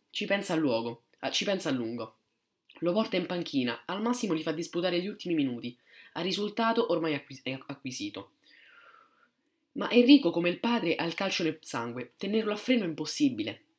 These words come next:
Ah, e così, dopo un paio di stagioni con il, in, in C due con il Savone,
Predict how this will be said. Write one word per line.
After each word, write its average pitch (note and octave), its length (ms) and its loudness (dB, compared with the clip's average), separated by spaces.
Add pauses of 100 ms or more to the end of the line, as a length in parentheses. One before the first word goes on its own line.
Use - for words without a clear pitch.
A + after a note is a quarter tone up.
(180)
Ah, F#3 160 -4
e F3+ 120 -2
così, - 360 4
dopo D#3+ 160 -2
un D#3 100 -2
paio G3 240 0
di E3 80 0
stagioni F3+ 640 -2 (120)
con C#3 120 -2
il, C#3 160 0
in, C#3+ 200 -2 (160)
in D3+ 120 -6
C D3 180 0
due D3+ 200 2
con C3 100 -2
il C3+ 140 -2
Savone, A3 460 -2